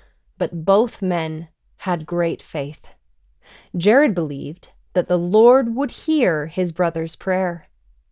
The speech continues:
Rather than asking his brother to pray that the Lord not scatter their people,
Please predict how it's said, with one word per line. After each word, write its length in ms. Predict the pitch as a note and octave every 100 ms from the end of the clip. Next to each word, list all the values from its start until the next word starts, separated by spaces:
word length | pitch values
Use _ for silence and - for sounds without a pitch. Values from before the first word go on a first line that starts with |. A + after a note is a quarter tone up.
| _ _ _ - _ _ -
Rather 320 | F3+ F3+ F#3
than 160 | F3+ E3
asking 580 | D#3 F#3 - F#3+ E3+ F3
his 180 | F3+
brother 340 | E3 F3 E3+ E3
to 100 | F3+
pray 280 | - F#3+ F3+
that 160 | F3
the 100 | F#3
Lord 320 | F3+ F#3 F#3
not 400 | F3+ F#3 F#3+ -
scatter 420 | - - F#3 B3+ C#4+
their 200 | F3 D#3
people, 480 | - D#3+ D#3+ A3+